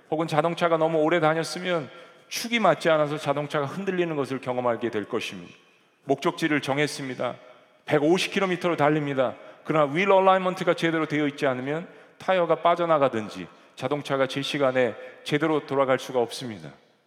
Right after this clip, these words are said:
여러분, 우리의 자동차도, 우리의 육신의 몸도 휠 얼라이먼트를 해야 되는데, 우린 영적인 휠 얼라이먼트를 하고 있습니까? 무엇에 의해서?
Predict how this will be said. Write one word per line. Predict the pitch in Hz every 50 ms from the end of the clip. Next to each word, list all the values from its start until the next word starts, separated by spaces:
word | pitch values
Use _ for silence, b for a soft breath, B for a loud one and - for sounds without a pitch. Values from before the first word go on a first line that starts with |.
| _ _ _ _ _ _ _ _ _ _ _ _ _ _ _ _ _ _ _ _ _ _ _ -
여러분, | 151 160 165 170 170 170 214 202
우리의 | 143 151 175 175 165
자동차도, | - 147 151 160 165 165 165 - 175 - - - -
우리의 | 160 160 175 185 170
육신의 | 175 170 175 - - 190 190
몸도 | 180 170 160 156 156 156 165 156 143 113 - - - - -
휠 | 131 160 165
얼라이먼트를 | 160 151 151 151 160 156 147 143 139 139 143 143 135 131
해야 | 131 131 120
되는데, | 120 120 117 110 107
우린 | 110 139 175 202 208 190 160
영적인 | 151 151 170 180 - 190 185 180 180 165 151
휠 | 151 151 147
얼라이먼트를 | 143 139 139 139 139 139 135 - 143 139 135
하고 | 131 135 139 127
있습니까? | 113 - - 120 110 101 - 104 104
무엇에 | 98 123 143 170 190 202 202 165 185
의해서? | 175 156 135 123 107 92 - 104 92